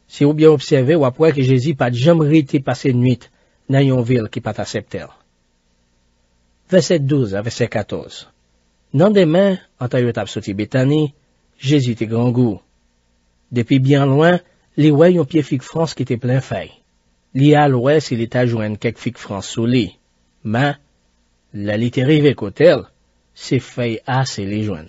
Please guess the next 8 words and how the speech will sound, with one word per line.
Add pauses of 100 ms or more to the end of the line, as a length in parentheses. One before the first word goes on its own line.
paske
se
pa
sezon
fig
Frans. (720)
Lè
sa,